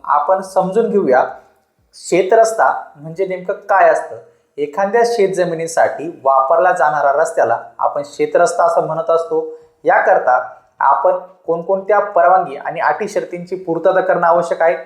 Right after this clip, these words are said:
ते समजून घेऊया. आपल्याला शेत रस्त्यासाठी जर जमीन खरेदी करायची असेल तर त्याकरता आपल्याला अर्ज नमुना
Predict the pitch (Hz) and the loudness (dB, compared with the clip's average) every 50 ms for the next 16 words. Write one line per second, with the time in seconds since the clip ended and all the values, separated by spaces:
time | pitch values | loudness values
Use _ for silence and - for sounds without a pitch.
0 | - - _ - 214 214 208 196 170 147 143 135 131 123 110 104 104 101 98 - | -14 -20 _ -2 0 0 2 0 0 -2 -4 -6 -8 -8 -8 -6 -4 -4 -6 -6
1 | - - _ _ _ _ _ _ - 147 160 185 - 240 233 214 165 135 135 - | -8 -14 _ _ _ _ _ _ 0 2 2 2 4 4 4 4 4 2 2 0
2 | - - - - _ - 170 180 190 185 220 208 196 - 202 196 190 196 170 - | -4 -12 -18 -20 _ -4 -2 -2 0 2 2 0 2 2 2 2 2 2 0 0
3 | - 135 143 156 - - _ _ - 151 170 185 185 - - - - - 151 156 | -2 -4 -8 -10 -14 -18 _ _ -2 0 2 2 2 0 -2 -6 -6 -4 -4 -4
4 | 160 175 170 - - 151 143 170 - 220 - 190 170 160 147 - 160 147 - - | -4 -6 -8 -6 -2 0 0 2 0 0 2 2 4 4 2 2 2 0 0 0
5 | - 113 - - - _ _ - 165 160 - 180 180 190 190 185 151 - - - | -4 -6 -8 -8 -12 _ _ -6 -6 -2 2 2 2 2 2 2 0 0 0 0
6 | 156 156 - - - - 143 151 - - 165 135 127 123 - - - - - - | 0 0 -2 -4 -2 -2 -2 0 2 2 2 4 4 2 2 0 -6 -14 -8 -4
7 | 139 147 170 175 180 190 175 175 175 175 175 180 | 0 0 2 0 0 -2 -4 -4 -4 -2 0 0